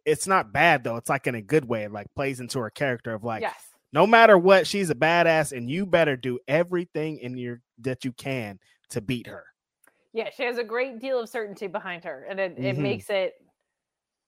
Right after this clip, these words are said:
Speaker 2: 'cause it, you buy into it, so it doesn't feel like she's to lose. So when she does lose, you're like, "Oh, damn. All right."
Speaker 1: Exactly.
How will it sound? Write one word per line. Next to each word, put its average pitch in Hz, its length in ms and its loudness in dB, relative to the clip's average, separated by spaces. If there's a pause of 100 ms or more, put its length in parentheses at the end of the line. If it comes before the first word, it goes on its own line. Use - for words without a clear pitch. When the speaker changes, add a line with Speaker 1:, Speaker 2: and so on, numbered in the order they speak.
(500)
Speaker 2:
'cause 269 180 4
it, 269 220 6 (140)
you 254 320 0
buy 226 280 4
into 226 420 -2
it, 381 180 -8 (100)
so 240 240 -2
it 214 80 -2
doesn't 214 300 -8
feel 214 200 -2
like 233 180 -2
she's 277 220 -10
to 262 100 -10
lose. 269 320 -6
So - 80 -4
when 190 140 -4
she 214 120 -8
does 208 280 0
lose, 190 220 -6
you're 190 80 -6
like, 175 220 -8
"Oh, 320 140 -8
damn. - 160 -12
All 370 120 -14 (280)
right." 139 80 -4
Speaker 1:
Exactly. 113 640 -6